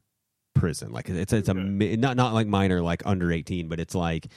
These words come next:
Speaker 1: uh, like, a minimum security to, like, medium security. It's not like a, like, murderer's row or anything like that. So I don't know what it is he's done, but, um,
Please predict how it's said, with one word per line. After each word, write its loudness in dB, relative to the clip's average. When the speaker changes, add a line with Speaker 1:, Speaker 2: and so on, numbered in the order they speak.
Speaker 1:
uh, 2
like, 0
a 2
minimum 4
security 0
to, -4
like, -4
medium 0
security. -4
It's -6
not 0
like 0
a, -2
like, 2
murderer's 2
row -2
or -8
anything -8
like -8
that. -10
So -8
I -2
don't 0
know 0
what 2
it 0
is -2
he's -2
done, -2
but, 0
um, -10